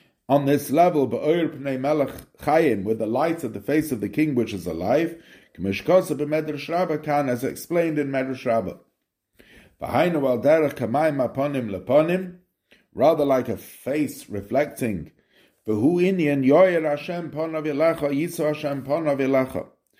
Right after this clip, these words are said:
This is the idea of Hashem shining his face towards you and lifting up his face towards you. Hisgalas Pnimius Ratzon Elyon, the revelation of the inner will of Hashem, Hanimshach Umeir, which is drawn and shines, Mul Pnei HaMenorah, to the Menorah.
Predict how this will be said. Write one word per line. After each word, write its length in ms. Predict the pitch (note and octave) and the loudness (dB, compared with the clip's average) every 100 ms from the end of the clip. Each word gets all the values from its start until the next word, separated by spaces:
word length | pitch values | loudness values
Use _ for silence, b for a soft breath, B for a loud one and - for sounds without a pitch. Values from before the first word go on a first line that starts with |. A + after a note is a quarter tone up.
| b b - | b b -8
This 180 | C#3+ | -4
is 120 | D#3+ A#2+ | -4 -2
the 120 | A#2 | 0
idea 360 | A2 A2+ D#3 | 2 4 2
of 80 | A#2+ | 2
Hashem 400 | A2 G#2+ B2+ G2+ | -2 -4 -4 -4
shining 480 | - B2+ E3+ E3 D3+ | -4 -2 -2 -2 -4
his 160 | C#3 - | -6 -4
face 240 | C#3 C#3 | -2 -2
towards 340 | A#2+ B2+ A#2 | -2 -2 -2
you 140 | A2+ G2 | -2 -2
and 140 | F2 | 2
lifting 400 | D#3+ F3 E3 D3+ | 2 2 -2 -4
up 180 | C3+ A#2+ | -4 -4
his 160 | A#2 - | -8 -6
face 420 | B2+ A#2+ - - - | -4 -4 -8 -18 -10
towards 400 | F#2+ B2+ B2+ A#2 | 0 2 2 2
you. 300 | G#2 F2+ B B B B B | 0 0 B B B B B
Hisgalas 600 | G#2 - C#3+ E3 D#3 D3 | -6 0 4 4 4 0
Pnimius 520 | - D#3 D#3+ C#3+ A#2+ C3 | -4 -2 -2 -2 -4 0
Ratzon 500 | D3 D3 C3+ B2+ C3+ | 0 0 -6 -6 -2
Elyon, 540 | F3 F3 B2+ G2+ G2 - _ _ - | 0 2 0 -2 -6 -14 _ _ -4
the 140 | A2+ | 0
revelation 680 | A#2+ A#2+ A2+ A#2+ F3 - C#3 | 4 4 2 0 0 -2 -4
of 100 | A2+ | -4
the 160 | A2 - | -4 0
inner 200 | F3+ F3 | 2 4
will 220 | C3+ C3+ | 4 4
of 80 | A2+ | 2
Hashem, 560 | F#2+ F2+ A2 A#2 D3+ D3+ b b b | 0 -4 -2 -2 -4 -10 b b b
Hanimshach 680 | G2 A2 D3 G3 F3+ D#3+ C#3 | -4 0 2 2 2 0 0
Umeir, 720 | A#2+ A#2+ C#3+ G3+ D#3+ D3+ D3 - _ | -2 0 4 4 4 2 0 -10 _
which 320 | - C3+ - | 0 0 0
is 160 | C3 A2+ | -2 -2
drawn 440 | A2 D#3+ F#3 D#3+ | 2 4 4 2
and 240 | D3+ A2 A#2 | -4 -8 -6
shines, 560 | - F3+ E3 D#3 C3 | -4 -2 -2 -4 -6
Mul 260 | C3 E3+ F3 | -2 0 0
Pnei 320 | C#3+ C#3+ C#3 | -2 -2 0
HaMenorah, 760 | B2 A2 G2 C#3 E3 D3+ D3 D3+ | 0 -2 2 4 4 4 2 0
to 120 | D3+ | -2
the 100 | C#3 | 0
Menorah. 480 | B2+ A2+ A2 C#2+ | 0 2 0 -2